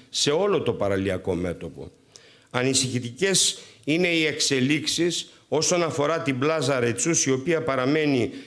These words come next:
εγκατελειμμένη και αναξιοποιητή εδώ και δεκαετίες, ενώ το χρυσιδάνιο προς το Δήμο έχει λήξει, νομίζω, από το δύο χιλιάδες δεκατρία. Υπάρχει βέβαια χρόνος αρκετός, έτσι ώστε να λύσουν το ζήτημα,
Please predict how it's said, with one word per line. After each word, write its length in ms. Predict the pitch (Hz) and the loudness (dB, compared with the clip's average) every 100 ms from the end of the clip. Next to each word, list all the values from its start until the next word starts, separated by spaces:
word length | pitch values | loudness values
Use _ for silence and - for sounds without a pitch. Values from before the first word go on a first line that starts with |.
| - | -8
εγκατελειμμένη 1000 | - 131 120 117 113 104 104 117 151 170 | -2 0 0 2 2 4 4 4 2 0
και 180 | - 160 | 0 0
αναξιοποιητή 840 | 127 110 - 120 95 123 117 113 | 2 0 0 0 0 0 0 0
εδώ 200 | 110 107 | 0 0
και 140 | 107 101 | 0 -2
δεκαετίες, 800 | 104 113 120 120 185 175 160 - - - | 0 0 0 0 0 0 -2 -4 -14 -6
ενώ 260 | 113 135 156 | 0 2 2
το 140 | 156 | 0
χρυσιδάνιο 720 | - 127 - 123 160 143 131 | 0 0 2 2 2 2 2
προς 260 | 110 120 120 | 2 -2 -2
το 100 | 113 | -2
Δήμο 460 | 104 143 170 170 165 - - | 0 2 2 0 -2 -12 -4
έχει 280 | 147 - 131 | -2 0 2
λήξει, 640 | 127 160 165 - 170 151 - - - | 2 2 0 0 2 0 -6 -20 -2
νομίζω, 380 | 123 135 156 147 | 2 2 2 0
από 80 | |
το 120 | 127 127 | 0 2
δύο 160 | 151 | 2
χιλιάδες 440 | 127 139 151 151 131 | 2 0 2 2 0
δεκατρία. 720 | 139 135 147 151 107 80 65 - - - _ _ _ - - _ | 0 0 0 0 0 -2 -6 -12 -20 -20 _ _ _ -20 -20 _
Υπάρχει 440 | 127 - 156 131 147 | -4 -2 -2 0 2
βέβαια 560 | 160 156 151 135 120 - - - - - | 2 2 0 0 -4 -8 -20 -20 -20 -20
χρόνος 640 | - 143 151 151 139 - - | -4 -2 2 2 2 2 2
αρκετός, 840 | 135 117 - 123 - 165 120 - | 0 0 0 0 2 2 2 -2
έτσι 260 | 139 117 131 | -2 0 2
ώστε 240 | 131 - | 2 2
να 140 | 123 123 | 2 2
λύσουν 360 | 135 131 123 | 2 2 0
το 120 | 120 117 | 2 0
ζήτημα, 600 | 101 135 131 107 107 | 2 0 0 0 2